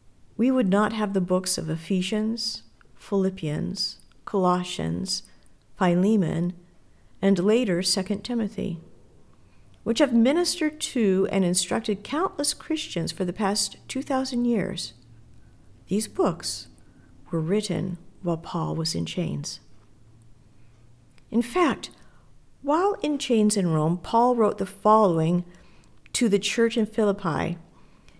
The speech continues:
"But I want you to know, brethren, that the things which happened to me have actually turned out for the furtherance of the gospel."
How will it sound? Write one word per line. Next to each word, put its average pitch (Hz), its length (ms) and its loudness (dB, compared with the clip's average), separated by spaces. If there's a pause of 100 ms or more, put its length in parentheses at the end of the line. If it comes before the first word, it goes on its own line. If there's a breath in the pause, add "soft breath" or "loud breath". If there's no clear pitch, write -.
(680 soft breath)
"But 277 100 4
I 311 60 8
want 381 240 4
you 370 100 6
to 294 160 2
know, 190 320 6
brethren, 156 600 0
that 175 120 4
the 214 100 2
things 269 540 2
which 233 160 0
happened 233 380 0
to 233 100 0
me 175 380 2
have 190 200 -2
actually 233 380 0
turned 285 340 -4
out 254 220 2
for 226 140 2
the 202 100 0
furtherance 202 720 0
of 175 120 0
the 185 60 -4
gospel." 233 640 -2